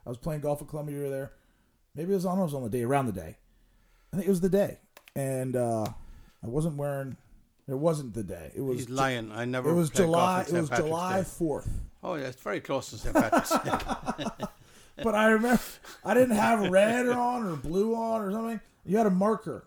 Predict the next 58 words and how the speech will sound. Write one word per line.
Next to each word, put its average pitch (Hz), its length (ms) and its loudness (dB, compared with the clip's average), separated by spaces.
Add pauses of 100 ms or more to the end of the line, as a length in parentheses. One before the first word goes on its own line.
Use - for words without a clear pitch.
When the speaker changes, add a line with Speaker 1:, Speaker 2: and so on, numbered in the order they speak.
(160)
Speaker 1:
and 147 80 -18
you 151 80 -16
took 185 100 -10
a 180 60 -8
marker 170 360 -10
and 123 60 -8
you 117 60 -6
marked 151 320 0
my 151 140 -2
arm. 147 300 -2
It's 113 100 -10
like, 131 100 -10
"Now 165 140 -4
you're 170 100 0
wearing 156 240 -2
Speaker 2:
That's 147 160 2
Speaker 1:
red." - 20 -2 (120)
Speaker 2:
it. - 60 -20 (160)
That's 139 200 -10
it. 147 220 -8 (100)
No, 139 180 -6
green. 117 380 -4 (1000)
Man, 156 180 -6
you 151 100 -2
are 123 80 -4
really 117 300 -6
losing 107 340 -10
it. 90 120 -18
Speaker 1:
No, 196 100 0
red, 175 180 0
white, 196 140 0
and 180 80 -2
blue 180 200 0
for 135 300 -12 (140)
Speaker 2:
Oh, 185 180 4
yeah, 147 220 2
Speaker 1:
Fourth 185 100 2
Speaker 2:
yeah, - 60 2
Speaker 1:
of - 80 -2
Speaker 2:
yeah, 190 160 2
Speaker 1:
July. 120 60 -4
Speaker 2:
yeah, 123 100 -4
yeah. 123 100 -6
Oh, 127 80 -4
I 135 60 -2
Speaker 1:
Yeah. 135 80 -6
Speaker 2:
thought 123 180 -6
you 123 60 -8
meant 120 160 -6
Saint - 240 -12
Patrick's 123 320 -10
Speaker 1:
No, 165 60 -8
Speaker 2:
Day. 151 100 -4
Speaker 1:
no, 156 60 -4
Speaker 2:
We're 156 80 -6
Speaker 1:
no. - 40 -6
Speaker 2:
trying 117 160 -6
to 104 140 -12